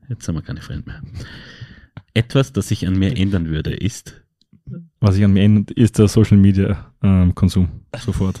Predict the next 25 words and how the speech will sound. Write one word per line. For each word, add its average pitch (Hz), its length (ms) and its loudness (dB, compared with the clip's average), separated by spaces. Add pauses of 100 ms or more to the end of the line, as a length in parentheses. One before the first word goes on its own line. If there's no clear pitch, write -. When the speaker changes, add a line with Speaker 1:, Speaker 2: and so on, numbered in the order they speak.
(100)
Speaker 2:
Also 98 180 -4
wenn 98 120 0
ich 92 100 -2
was - 200 -6
automatisch 95 560 -4
abstellen - 360 -4
könnte, 95 280 -4
wäre 92 120 -4
es - 140 -10
erstens 90 360 -8
das. - 420 -10 (920)
Ja, 90 120 -4
und 92 120 -4
zweitens 87 320 -4
das. - 260 -6 (1700)
Speaker 1:
Wenn 95 220 -2
ich - 360 -6
nicht 101 300 -2
im - 80 -6
Eishockey 82 380 -4
gelandet 76 480 -6
wäre, 73 280 -8 (120)
wäre 80 320 -6
ich - 180 -10
heute? 82 340 -6